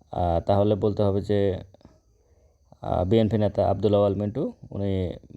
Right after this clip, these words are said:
ওনাকে সাংবাদিকরা প্রশ্ন করছে যে পুঁজিবাজারে নাকি, আহ, নতুন দরবেশের আগমন ঘটছে। তো এই ক্ষেত্রে উনি বলছে যে, "না, নতুন কোনো দরবেশ নাই, আমি কখনো দরবেশ হব না। আর কমিশনকে ঠিক হতে হবে, কমিশন যদি ঠিক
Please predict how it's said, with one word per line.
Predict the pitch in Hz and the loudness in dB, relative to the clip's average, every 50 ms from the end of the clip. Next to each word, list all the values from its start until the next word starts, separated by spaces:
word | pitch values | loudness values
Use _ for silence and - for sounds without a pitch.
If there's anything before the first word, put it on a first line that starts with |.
| - 76 98 | -10 -4 -2
ওনাকে | 101 101 - - | 0 0 0 -2
সাংবাদিকরা | - - 107 101 98 98 98 95 95 - 98 | -2 0 0 2 2 2 0 0 -2 -4 -6
প্রশ্ন | - - 101 95 - 101 98 | -2 -2 -4 -4 -2 -4 -4
করছে | 95 98 92 - - 113 - 220 | -2 -4 -4 -2 -4 -4 -4 -4
যে | 196 160 95 98 98 | -6 -4 -2 -2 -2
পুঁজিবাজারে | 98 107 107 95 101 98 98 92 92 95 92 90 | 0 0 0 2 2 2 2 2 2 2 2 2
নাকি, | 90 90 - 95 95 92 - - - - - _ _ _ _ - | 0 -2 -2 -2 -4 -4 -6 -8 -14 -20 -20 _ _ _ _ -2
আহ, | 95 98 98 101 | 2 2 4 4
নতুন | 104 107 101 107 104 104 | 4 2 2 2 0 2
দরবেশের | 98 101 95 90 92 95 - 107 98 | 2 2 0 0 -2 -4 -2 0 0
আগমন | 95 90 90 90 87 85 82 | 0 0 0 -2 -4 -4 -4
ঘটছে। | 82 92 90 - - 123 196 247 - _ _ _ _ _ _ _ _ _ _ _ _ _ _ _ _ _ _ _ _ | -4 -6 -6 -4 -4 -4 -4 -4 -6 _ _ _ _ _ _ _ _ _ _ _ _ _ _ _ _ _ _ _ _
তো | - - | -2 0
এই | 101 | 0
ক্ষেত্রে | 101 110 107 - - 110 | 2 2 0 2 2 2
উনি | 110 107 104 | 2 2 2
বলছে | 92 104 104 92 - 104 | 2 0 0 0 -2 0
যে, | 95 104 | 0 2
"না, | 98 98 90 82 | 2 2 0 0
নতুন | 78 90 98 95 - 101 95 | -2 -2 -2 -2 -4 -2 -2
কোনো | 101 101 104 | 0 -2 0
দরবেশ | 101 104 107 101 95 98 104 104 - - - 123 - _ _ _ _ _ _ _ _ - | 2 2 0 0 0 -2 -4 -4 -6 -10 -14 -14 -16 _ _ _ _ _ _ _ _ -4
নাই, | 101 101 107 113 120 139 - | 0 2 2 2 2 0 -2
আমি | - 104 104 101 107 107 101 104 | -2 -2 0 2 2 0 0 0
কখনো | - 104 - 113 110 104 104 101 - - - - 104 | -2 -4 -2 0 0 0 0 0 -2 -4 -6 -6 -2
দরবেশ | 92 104 98 95 98 95 - - | 0 0 0 0 -2 -4 -2 -2
হব | 92 95 107 | -2 0 0
না। | 117 143 233 247 - _ _ _ _ _ _ _ _ _ _ _ _ _ _ - | 0 0 -2 -4 -8 _ _ _ _ _ _ _ _ _ _ _ _ _ _ -8
আর | 95 95 90 | -6 -6 -6
কমিশনকে | 95 - 110 107 110 101 110 110 107 107 120 | -4 0 0 2 2 2 2 0 0 0 -2
ঠিক | 101 - 110 101 104 | -2 -2 -2 -2 -2
হতে | 101 - 104 | -2 -2 -2
হবে, | 104 110 117 123 | -2 -2 -2 -2
কমিশন | - 110 107 104 92 107 107 | -2 0 0 0 2 2 2
যদি | 104 107 107 113 | 2 2 2 0
ঠিক | 107 - 101 | -2 -6 -8